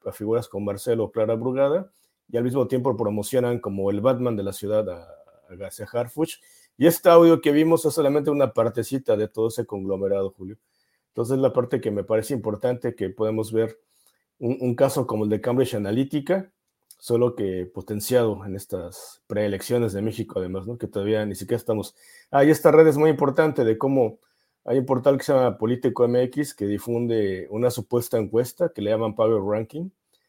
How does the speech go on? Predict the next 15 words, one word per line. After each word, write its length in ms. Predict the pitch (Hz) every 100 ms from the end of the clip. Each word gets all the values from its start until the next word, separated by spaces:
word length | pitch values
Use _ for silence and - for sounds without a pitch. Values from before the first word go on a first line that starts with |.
| _ _ _
en 220 | 98 98
el 140 | 98 92
que 260 | 101 98 -
Harfuch 360 | 123 120 123
siempre 340 | 120 127 120 123
va 120 | 131
adelante, 480 | 131 135 139 139 143
pero 580 | - 117 117 117 113 95
esa 180 | 127 160
metodología 760 | 151 147 123 110 113 131 127 123
no, 160 | 127
no 240 | 127 131 120
queda 180 | 135 127
muy 220 | 127 127
clara. 440 | 135 143 202 208